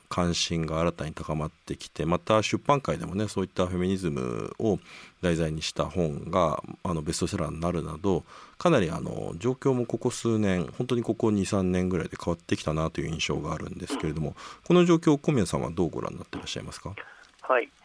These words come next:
Speaker 2: まあ、あの、セクシャルハラスメントの問題や性暴力の問題、まあ、それ自体は以前からある問題なわけですけれども、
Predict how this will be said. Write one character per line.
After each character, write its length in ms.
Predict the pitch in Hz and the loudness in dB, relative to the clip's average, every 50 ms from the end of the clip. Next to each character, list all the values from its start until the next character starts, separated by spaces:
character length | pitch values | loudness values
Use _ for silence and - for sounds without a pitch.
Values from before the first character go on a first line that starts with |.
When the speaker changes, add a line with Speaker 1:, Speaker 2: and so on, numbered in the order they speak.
| - - - - - - | -20 -20 -18 -18 -6 2
Speaker 2:
ま 100 | - 175 | 4 6
あ、 60 | - | 6
あ 40 | 120 | 6
の、 100 | 117 113 | 6 2
セ 120 | - - 123 | 2 0 2
ク 60 | - | 4
シ 80 | - | 6
ャ 40 | 143 | 6
ル 60 | 143 | 6
ハ 80 | 147 156 | 8 6
ラ 80 | 165 175 | 6 4
ス 60 | - 180 | 4 4
メ 100 | 170 147 | 4 4
ン 80 | 131 | 4
ト 100 | - 120 | 4 2
の 80 | 110 107 | 2 2
問 320 | 110 107 104 107 107 107 | 2 2 0 0 0 2
題 300 | 107 117 110 110 107 107 | 4 6 6 6 6 6
や 100 | 107 107 107 - | 6 4 4 6
性 140 | 123 120 120 | 6 6 6
暴 180 | 123 135 131 | 6 6 6
力 220 | 127 127 - 117 110 | 4 4 2 0 0
の 100 | 107 104 | 0 0
問 260 | 101 113 107 104 104 | 2 2 0 2 4
題、 200 | 107 101 101 117 | 4 4 6 6
ま 80 | 139 | 4
あ、 20 | 135 | 6
そ 100 | - 165 | 6 6
れ 100 | 175 202 | 4 4
自 140 | 214 240 262 | 2 2 4
体 200 | - 240 208 180 | 6 6 8 8
は 240 | 160 147 139 120 110 | 8 8 8 6 6
以 160 | 127 139 143 | 4 2 4
前 220 | 156 151 127 110 | 4 4 4 4
か 100 | - 101 | 2 4
ら 140 | 101 110 110 | 6 6 6
あ 20 | 110 | 6
る 220 | 107 104 98 - - _ - - - _ _ - | 4 2 -2 -6 -10 _ -20 -20 -20 _ _ -2
問 180 | 110 104 104 104 | 0 2 2 4
題 180 | 104 101 101 | 4 4 4
な 80 | 101 104 | 4 4
わ 120 | 107 104 | 4 4
け 140 | - - 107 | 4 2 0
で 100 | 90 101 | -2 -2
す 60 | - - - | -6 -8 -8
け 80 | - - | -6 -4
れ 100 | 113 101 | -4 -2
ど 80 | 107 | -2
も、 320 | 101 110 139 135 113 101 | 0 2 4 4 4 4